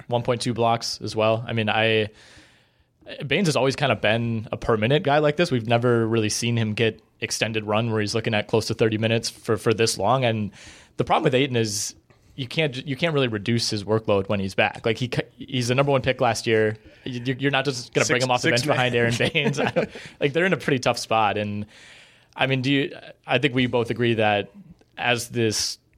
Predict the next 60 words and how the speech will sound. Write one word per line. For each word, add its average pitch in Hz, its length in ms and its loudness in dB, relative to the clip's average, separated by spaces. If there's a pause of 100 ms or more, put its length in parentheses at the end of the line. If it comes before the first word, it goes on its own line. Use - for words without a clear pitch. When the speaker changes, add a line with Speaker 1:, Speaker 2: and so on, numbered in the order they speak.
(120)
Speaker 1:
as 117 200 0
his 113 100 -4
career 117 380 0
goes 110 240 0
on, 110 180 4
it's 104 140 -4
gonna 117 180 0
look 107 220 0
worse 110 240 0
and 101 80 -2
worse 110 340 0
that - 140 -2
they 113 80 4
didn't 107 180 0
take 107 160 0
Doncic 107 560 0
and 110 80 -2
at 101 140 -2
some 110 160 -2
point 110 220 0
even 107 180 -4
probably 107 180 0
Trae 107 220 2
Young. 113 260 0 (320)
We've 110 100 -6
probably 113 260 2
Speaker 2:
Oh, - 20 6
Speaker 1:
already 113 140 2
reached 123 180 0
that 127 140 2
point. 135 220 2
Speaker 2:
Already, 92 480 2
Speaker 1:
<laughs> - 40 0
Speaker 2:
already 113 340 4
there. 92 420 0
Already 143 300 2
easily 107 400 2
there 101 240 2
with, 90 320 -4
with 90 240 -6
Bagley, 98 360 2
Speaker 1:
Trae 175 40 2
Young 143 140 2
was 90 100 -2
Speaker 2:
with 98 80 -4
Speaker 1:
incredible 101 320 0
Speaker 2:
Ayton. 98 120 -2
Speaker 1:
last 95 180 -2
night, 113 140 -6
by 92 180 -4
the - 60 -4
Speaker 2:
Uh, - 40 -4
Speaker 1:
way. - 160 -8 (320)
Speaker 2:
he's, 143 480 2 (420)
he's 107 240 0
so 90 220 0
fun. 85 400 -6
I 104 140 0
mean, 101 160 4
he, 131 320 0